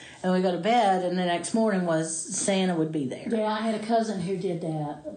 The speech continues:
Speaker 2: uh, but we didn't. We, um, my grandmother occasionally, occasionally enough that it w-,
Speaker 1: You've
Speaker 2: started
Speaker 1: never
Speaker 2: to
Speaker 1: been so excited as you were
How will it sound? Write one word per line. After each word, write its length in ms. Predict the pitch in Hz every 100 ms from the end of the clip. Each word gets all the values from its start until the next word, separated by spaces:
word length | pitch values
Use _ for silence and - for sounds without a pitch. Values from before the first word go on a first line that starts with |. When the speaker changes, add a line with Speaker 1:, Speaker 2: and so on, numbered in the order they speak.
| -
Speaker 2:
uh, 280 | 208 180 170
but 300 | 180 180 196
we 260 | 214 247
didn't. 460 | 233 214 180 143 147
We, 380 | 190 208 214 - -
um, 400 | 196 180 175 -
my 140 | 214 208
grandmother 600 | 277 370 247 196 196 - - -
occasionally, 1000 | 202 - 240 240 214 190 175 170 190 - - - _ _ 214
occasionally 680 | 208 285 302 294 226 220
enough 240 | 214 208 202
that 140 | 185
it 140 | 175
w-, 200 | - 190 202
Speaker 1:
You've 100 | 220
Speaker 2:
started 160 | 196
Speaker 1:
never 240 | 202 220 240
Speaker 2:
to 60 |
Speaker 1:
been 520 | 214 226 202 185 185 185
so 480 | - 214 196 196 196
excited 840 | 190 185 - 226 233 160 156 180 - - - -
as 220 | 175 190 185
you 100 | 196
were 360 | 196 180 190